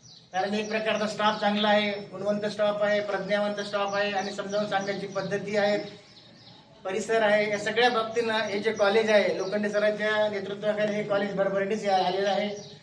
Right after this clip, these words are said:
आणि माझी अपेक्षा आहे की अशा येणाऱ्या पिढीला असंच उत्तरोत्तर या सगळ्या, सगळ्या स्टाफने मार्गदर्शन करावं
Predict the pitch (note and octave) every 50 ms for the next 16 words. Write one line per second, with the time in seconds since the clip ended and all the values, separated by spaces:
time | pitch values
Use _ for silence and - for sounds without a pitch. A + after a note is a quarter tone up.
0 | - - - - - - - G#3+ G#3+ G#3 G#3 G#3 A3 G3+ G3 G3 A3+ A#3 A3+ A#3
1 | A#3+ A#3+ A#3 A3+ G#3 A3+ A3 - A3 A3+ A3+ A3+ A3 G3 G3 A3+ A#3 A#3+ A#3+ A#3
2 | A3+ A#3 A#3 A#3 A3 G#3 G3 F3+ F3 - F3+ F3+ G#3+ G#3 A3 A3 G#3+ A3+ A#3+ A#3+
3 | A#3+ A#3 - A#3+ B3 A#3+ A#3 A3+ A#3 A#3+ A#3 A#3 A#3 A#3 A3+ A3+ - - - -
4 | - G#3+ G#3+ A3+ A3+ A3 - A3 G#3+ G#3+ G#3 G#3+ A3 G#3+ G#3 G#3 G3+ G3+ G#3 G#3+
5 | G#3 A3 A3 G#3+ G#3+ A3 A3 A3+ A3+ A3 G#3 G3 F#3+